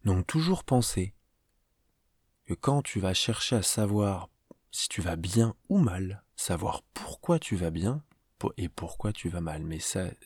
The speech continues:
toujours penser au positif aussi, à justement identifier ce qui te fait du bien, ce qui t'a fait du bien ce matin, peut-être pourquoi tu te sens bien ce midi.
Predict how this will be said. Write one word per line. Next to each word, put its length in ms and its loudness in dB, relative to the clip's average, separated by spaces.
toujours 360 -4
penser 460 0
au 100 -2
positif 580 2
aussi, 300 -4
à 80 -2
justement 480 4
identifier 680 2
ce 80 -2
qui 140 -6
te 80 -4
fait 140 2
du 120 2
bien, 260 0
ce 120 -10
qui 80 -10
t'a 120 -2
fait 180 0
du 120 -2
bien 240 2
ce 120 -2
matin, 300 0
peut-être 300 -4
pourquoi 240 -6
tu 100 -6
te 60 -6
sens 200 -2
bien 240 0
ce 160 -2
midi. 360 -2